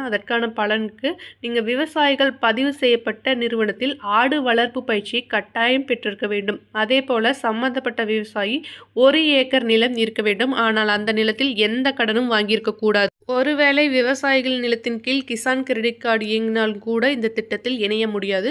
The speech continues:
சொந்த நிலம் இல்லாவிட்டால் பத்து வருடத்திற்கு குத்தகைக்கு எடுத்து ஆடுகளை வளர்க்கலாம். அதே போல நிலமற்ற விவசாயிகளும் விண்ணப்பிக்கலாம். மேலும்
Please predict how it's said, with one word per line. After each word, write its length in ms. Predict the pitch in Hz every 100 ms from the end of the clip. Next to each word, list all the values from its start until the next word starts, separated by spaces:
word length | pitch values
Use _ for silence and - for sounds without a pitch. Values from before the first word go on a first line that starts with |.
| 339
சொந்த 400 | - 226 254 285
நிலம் 300 | 254 240 247
இல்லாவிட்டால் 580 | 220 220 220 214 214 269
பத்து 260 | 269 - 277
வருடத்திற்கு 600 | 262 233 233 226 - - 320 - - _
குத்தகைக்கு 540 | 262 262 330 311 302
எடுத்து 240 | 233 - 294
ஆடுகளை 420 | 233 208 214 233
வளர்க்கலாம். 480 | 214 202 190 196 202
அதே 260 | 185 208 247
போல 280 | 262 240 240
நிலமற்ற 540 | 240 226 233 240 240 220
விவசாயிகளும் 640 | 220 220 214 202 214 233
விண்ணப்பிக்கலாம். 580 | 240 208 202 208 208 208 -
மேலும் 340 | 220 220 220